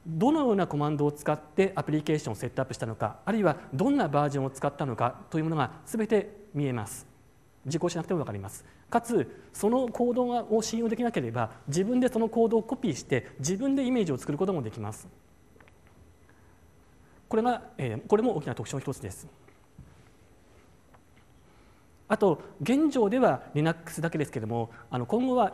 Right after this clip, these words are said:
えー、今現在ですね、あの、Windowsで使う場合には、えー、バーチャルボックス、もしくはハイパーVを使う必要があります。ただ、今現在開発が進んでいるDocker for Windowsというものがあります。これを使えば、えー、普通のコマンドライン上、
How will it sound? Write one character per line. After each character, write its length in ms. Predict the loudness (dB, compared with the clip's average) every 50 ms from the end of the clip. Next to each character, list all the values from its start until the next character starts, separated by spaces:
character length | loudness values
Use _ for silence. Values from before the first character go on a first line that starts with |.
| -2 -8 -6
え 100 | -6 -4
ー、 40 | -2
今 180 | 0 2 2 2
現 180 | 2 0 0
在 100 | 0 0
で 60 | 0
す 80 | -2 -4
ね、 120 | -6 -8 -8 -10 -16 -6
あ 100 | -4 -2
の、 320 | 0 0 0 0 -2 -2 -4 -8 -16 -20 -20 -20 -20 -20 _ -4
Windows 560 | -2 0 0 0 0 0 -2 0 0 -2 -2 -2 -6 -10 -2
で 120 | -2 -2 -2
使 180 | 2 0 0
う 60 | 2
場 80 | 2 0
合 60 | 0 0
に 100 | 2 2
は、 300 | 2 2 2 0 -6 -18 -16 -10
え 140 | -6 -6 0
ー、 40 | 2
バ 160 | 4 4 4
ー 20 |
チ 80 | 2 0
ャ 20 |
ル 60 | -2
ボ 100 | -2 -4
ッ 40 | -4
ク 140 | -6 -8 -8
ス、 160 | -8 -8 -6 -4
も 80 | -4 -6
し 80 | -2 -2
く 60 | -2
は 60 | 0
ハ 120 | 0 0
イ 60 | 0 2
パ 140 | 2 2
ー 40 | 2
V 140 | 4 2 0
を 40 | 0
使 160 | 0 -2 -4
う 60 | -4
必 160 | -4 -6 -6
要 80 | -6 -4
が 80 | -2 -2
あ 40 |
り 100 | -2 -4
ま 100 | -6 -8
す。 140 | -8 -10 -16 -20 -20 -14 -4
た 80 | 4 4
だ、 160 | 4 4 4 0 -4 -2
今 160 | 0 2 2
現 180 | 2 0 0 2
在 140 | 0 0
開 240 | 2 2 0 0 0
発 220 | -2 -6 -8 -10 -16 -20 -20 -20 -14 -8 -8
が 80 | -8 -6
進 140 | -4 -4 -2
ん 20 |
で 60 | -2
い 40 | 2
る 300 | 2 2 0 0 -6 -12 -4 0
Docker 420 | 0 0 0 0 2 4 4 4
for 300 | 2 0 0 0 2 2 0 0 -2 0 2
Windows 320 | 2 4 4 2 0 0
と 60 | -2
い 20 | -4
う 20 |
も 60 | -4
の 20 | -4
が 40 | -4
あ 20 |
り 60 | -6
ま 80 | -6 -8
す。 160 | -10 -12 -18 -20 -20 -20 -4
こ 120 | 0 0 2
れ 60 | 2
を 80 | 0
使 200 | 0 2 2 2
え 60 | 4 4
ば、 260 | 4 4 2 2 -4 -12 -18 -20 -10 -6
え 100 | -6 -4
ー、 20 |
普 100 | -4 -6
通 160 | -4 -2 0 0
の 100 | 0 0
コ 120 | 2 2
マ 100 | 2 2
ン 60 | 2
ド 80 | 0 -2 -4 -2
ラ 120 | 0 0 0
イ 60 | 0
ン 60 | 0
上、 360 | 0 2 0 0 0 -4 -12